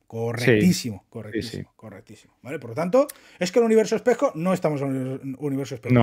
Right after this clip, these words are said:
Speaker 1: Estamos en una nave
Speaker 2: Pero
Speaker 1: que viene del universo espejo.
Speaker 2: pero esa es Enterprise que estaba en el universo espejo,
Speaker 1: Mm.
Speaker 2: ha ido a parar allí, no se sabe cómo ni por qué.
Speaker 1: Bueno, el por qué
Speaker 2: Y
Speaker 1: es, en parte sí,
Speaker 2: bueno,
Speaker 1: pero cómo no.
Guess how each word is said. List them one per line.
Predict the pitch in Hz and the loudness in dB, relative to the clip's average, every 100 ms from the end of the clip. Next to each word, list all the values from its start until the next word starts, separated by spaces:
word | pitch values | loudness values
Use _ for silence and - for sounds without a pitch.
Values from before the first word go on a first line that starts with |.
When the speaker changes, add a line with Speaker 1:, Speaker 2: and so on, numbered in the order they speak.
| 110 | 6
Speaker 1:
Estamos | 104 | 4
en | 101 | 2
una | 151 | 0
nave | 156 214 254 | 4 4 4
Speaker 2:
Pero | - | 0
Speaker 1:
que | 131 | -2
viene | 185 240 302 | -2 -2 -4
del | 127 117 | -10 -12
universo | 113 120 - | -12 -14 -18
espejo. | _ _ - | _ _ 6
Speaker 2:
pero | 123 | 8
esa | 131 151 | 10 8
es | 135 | 6
Enterprise | 156 151 139 151 160 - | 6 6 6 8 6 6
que | |
estaba | 123 120 | 4 8
en | 123 | 8
el | |
universo | 131 131 123 139 | 8 8 8 6
espejo, | - 151 131 165 | 8 4 6 6
Speaker 1:
Mm. | |
Speaker 2:
ha | 120 | 8
ido | 139 135 | 10 8
a | 123 | 8
parar | 123 123 | 8 8
allí, | 127 143 131 | 8 8 6
no | 113 | 6
se | 113 110 | 4 0
sabe | - 107 113 120 120 120 120 120 120 117 107 | 4 4 8 8 10 8 8 8 8 6 8
cómo | 120 123 | 6 8
ni | 127 | 6
por | 123 139 | 6 6
qué. | 147 196 - _ _ _ _ 151 | 6 4 2 _ _ _ _ -8
Speaker 1:
Bueno, | 165 | -2
el | 139 | 6
por | 156 | 8
qué | 139 | 10
Speaker 2:
Y | 127 - - | 8 8 8
Speaker 1:
es, | 214 - | 6 0
en | - 180 165 | -8 -6 -2
parte | 196 196 | -2 0
sí, | 214 147 | -2 4
Speaker 2:
bueno, | 131 110 | 4 4
Speaker 1:
pero | 101 | 0
cómo | 113 151 | -4 -6
no. | 113 | -10